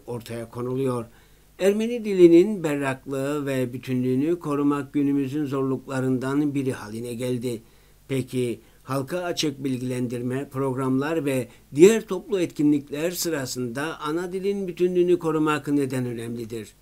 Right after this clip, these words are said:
Dil bir silahtır. Aynı zamanda ulusal bağışıklığın en önemli bileşenidir. Dolayısıyla dil bozulunca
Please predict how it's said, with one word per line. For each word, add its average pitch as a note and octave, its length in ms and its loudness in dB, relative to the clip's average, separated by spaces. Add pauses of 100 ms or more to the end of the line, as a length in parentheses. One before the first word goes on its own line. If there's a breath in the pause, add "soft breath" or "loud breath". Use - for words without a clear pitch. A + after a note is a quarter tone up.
(360 soft breath)
Dil C#3+ 300 4 (260 soft breath)
bir B2+ 120 -2
silahtır. A#2+ 680 -6 (420 soft breath)
Aynı C#3+ 260 4
zamanda B2+ 640 0 (220 loud breath)
ulusal D3+ 580 -2
bağışıklığın C3+ 840 -2 (240 loud breath)
en F#3+ 260 2
önemli C#3+ 500 2 (220 soft breath)
bileşenidir. C3+ 840 0 (200 soft breath)
Dolayısıyla C#3+ 840 0
dil C#3 240 0
bozulunca C3 720 -2